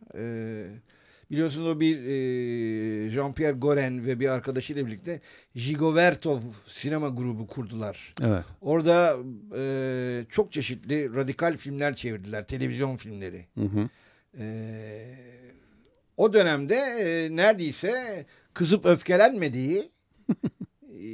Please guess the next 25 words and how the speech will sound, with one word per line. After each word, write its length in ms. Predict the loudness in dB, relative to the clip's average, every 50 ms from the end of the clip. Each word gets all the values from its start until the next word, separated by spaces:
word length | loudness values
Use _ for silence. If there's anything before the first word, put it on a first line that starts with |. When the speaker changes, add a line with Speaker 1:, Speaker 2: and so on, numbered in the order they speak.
| -12 -12 -12 -14 -8
Speaker 1:
en 120 | -6 -4 -2
yakın 240 | -2 -2 -2 -2 -2 -2
arkadaşları 640 | -2 -4 -4 -4 -4 -4 -4 -6 -6 -6 -6 -6
bile, 300 | -6 -6 -6 -6 -6 -8
Truffaut 560 | -8 -8 -8 -8 -8 -8 -10 -10 -10 -6 -6
Speaker 2:
Yakıp 160 | -4 -2 -2
Speaker 1:
dahil. 120 | -2 -4 -4
Speaker 2:
yıkmadığı 360 | -8 -6 -6 -4 -2 -2 -2
kimse 300 | -2 -2 -4 -4 -4 -6
kalmadı. 280 | -8 -8 -8 -8 -8 -4
Speaker 1:
Mesela 520 | -4 -2 -2 2 2 4 4 2 2 -2 -6 -12 -16 _ -20 -20 _ _ _ _ _ -20 -20 -18 -18 -18 -18 -20 -18 -18 -18 -18 -8 2
en 140 | 4 4 6
yakın 300 | 8 8 8 8 8 6
arkadaşlarından 800 | 6 6 4 2 2 2 2 2 2 0 0 0 -2 -2 -2 -2
birisi 280 | -2 -2 -4 -2 -2
olan 280 | -2 -2 -2 -4 -2 0
Raoul 240 | 2 4 4 4 2
Kutar'a, 460 | -2 -6 -6 -4 -4 -4 -2 -2 -4
e, 1120 | -4 -6 -10 -12 -12 -12 -10 -10 -8 -8 -8 -8 -8 -8 -8 -10 -10 -12 -14 -16 -16 0 2
bayağı 380 | 4 6 6 4 4 2 0
hınçlıdır. 500 | -2 -4 -6 -6 -6 -6 -2 -2 -2 -2 -2
Çünkü 260 | -8 -8 -4 -2 0
Raoul 280 | 2 4 2 2 2 0
Kutar, 500 | -6 -6 -4 -4 -4 -4 -6 -10 _ _ _ _ _ _ _ _ _ _ _ _ -8 -4
e, 460 | -2 0 0 2 2 2 0 0